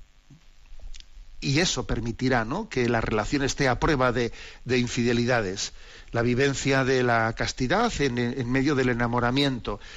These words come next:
esa continencia, <clears throat> cuidará, cuidará de la pareja para que sepan amar y ser amados. Porque si permiten que el enamoramiento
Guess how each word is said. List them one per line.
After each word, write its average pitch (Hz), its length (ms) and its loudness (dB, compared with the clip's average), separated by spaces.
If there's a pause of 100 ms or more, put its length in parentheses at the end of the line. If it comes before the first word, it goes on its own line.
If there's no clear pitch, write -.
(220)
esa 127 520 2 (240)
continencia, 139 880 0 (240)
<clears throat> 165 400 -2
cuidará, 156 640 2 (920)
cuidará 131 420 2
de 147 100 4
la 123 160 2
pareja 175 420 0
para 131 200 2
que 131 100 -4
sepan 127 480 0 (100)
amar 165 480 0 (680)
y 139 140 2
ser 180 300 2
amados. 127 760 0 (380)
Porque 139 300 0
si 131 200 0
permiten 143 640 0
que 139 100 -2
el 131 80 4
enamoramiento 127 1300 0